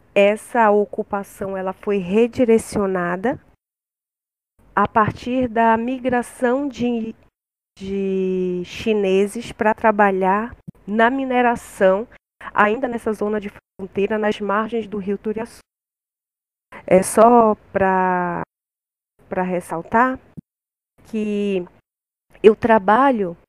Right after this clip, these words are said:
o rio Turiaçu quando ele delimitava a fronteira entre Pará e o Maranhão. Trabalhei isso no mestrado e no doutorado.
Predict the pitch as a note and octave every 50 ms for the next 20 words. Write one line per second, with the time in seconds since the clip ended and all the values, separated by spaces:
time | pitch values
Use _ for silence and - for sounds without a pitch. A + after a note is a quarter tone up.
0 | _ _ _ _ _ _ _ _ _ _ - A3 A3+ G#3+ F#3 G3 A#3+ B3 C4+ C4
1 | - - B3 G#3+ A3 G#3+ G#3 G#3 G#3 - - - - G#3 G3+ G3+ - - A3 G3+
2 | G3+ G#3 G#3 G3+ F#3+ F#3 G#3 G3+ G#3 G3+ G3 G3 G3+ G3+ G3 - _ - F#3+ F3
3 | E3+ E3 F3+ F#3 F3+ - - F#3+ F#3+ F#3 - G3+ F#3+ F#3 F#3+ F#3+ - - G3 -
4 | - F#3+ F#3 F#3 F3+ F3 F3 F3+ F#3+ F#3+ F#3 F3+ F3+ F#3+ F#3 F#3 F#3 F#3+ G#3+ C4+
5 | F4+ - _ _ _ _ - G3 G3 G3 F#3+ F#3+ F#3+ F#3+ F#3 F3+ F3+ - - _
6 | F3+ F3+ F3+ E3+ D#3+ E3+ - - - - G3 G3 G3 F#3 G3 F#3+ F#3 F#3 F3 F#3+
7 | F#3 F3+ - - F#3 F3+ F3+ F#3 G3 A3 -